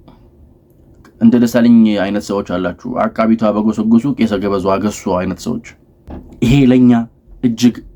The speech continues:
ትልቅ ድል ነው። በዚህ መደሰት እንዴት ይከብዳል ኢትዮጵያውያን። ትላንትና እኮ በጣም በርካታ ከቡና ምርት ጋር፣ ከኢንዱስትሪ ጋር፣ ከሲቪክ፣ ከሲቪል ሴክተሩ ጋር የተያዘ ታላላቅ የምስራቾችን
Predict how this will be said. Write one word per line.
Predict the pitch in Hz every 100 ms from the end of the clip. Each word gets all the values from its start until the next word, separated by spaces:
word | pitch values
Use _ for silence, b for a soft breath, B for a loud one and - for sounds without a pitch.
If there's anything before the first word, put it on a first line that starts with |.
| -
ትልቅ | 113 107 101 113 - _ _ _ - - _
ድል | 120 92
ነው። | 78 - - - B B
በዚህ | - 143 151
መደሰት | 135 120 117
እንዴት | 110 104
ይከብዳል | - - 80 - - -
ኢትዮጵያውያን። | - 110 107 90 80 - - - - - - - - - - - - - - - - - - -
ትላንትና | 131 131 139
እኮ | 139 135
በጣም | 127 139 139
በርካታ | 127 123 123 - 101
ከቡና | 110 113 123 123
ምርት | 123 117 117
ጋር፣ | 110
ከኢንዱስትሪ | - 110 123 123 120 - 120
ጋር፣ | 113 92 - - - _ _ - - _ _ _ _ -
ከሲቪክ፣ | 113 120 123 123 - 123 120 117 117 113 110
ከሲቪል | 110 120 120 120
ሴክተሩ | 123 117 120
ጋር | 117 113
የተያዘ | 117 107 95 90 _ _ - - -
ታላላቅ | 98 107 117 127 160
የምስራቾችን | 165 156 - 135 120 117 - 107